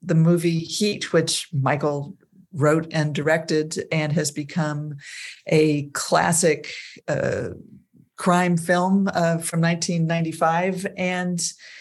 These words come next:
Michael wanted to expand the world of the story beyond, uh, beyond the movie, which takes place in a splinter of time.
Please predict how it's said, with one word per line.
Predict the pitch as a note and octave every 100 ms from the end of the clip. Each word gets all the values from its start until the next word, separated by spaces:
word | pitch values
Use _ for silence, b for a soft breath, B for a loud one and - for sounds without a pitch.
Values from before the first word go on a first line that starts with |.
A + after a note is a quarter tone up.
| B B B B -
Michael | F#3 F#3+ F#3+ F3
wanted | F#3 G3 G3
to | G#3+
expand | - - - - F3+ F#3 F#3+
the | F3
world | F3+ F#3 F#3
of | F3
the |
story | F3 - F#3+ G3 E3+
beyond, | D#3+ E3 E3 F3+ F#3 F3 E3 E3+ F#3 - -
uh, | - - F3 - - - -
beyond | F3 F#3 F#3
the | F#3
movie, | F#3 A#3 G#3+
which | C#3+ D#3
takes | - E3+ -
place | F3+ F3
in | F3+
a | E3+
splinter | E3 - F3+ F3+ F3+
of | - E3
time. | F#3 F3 E3 C#3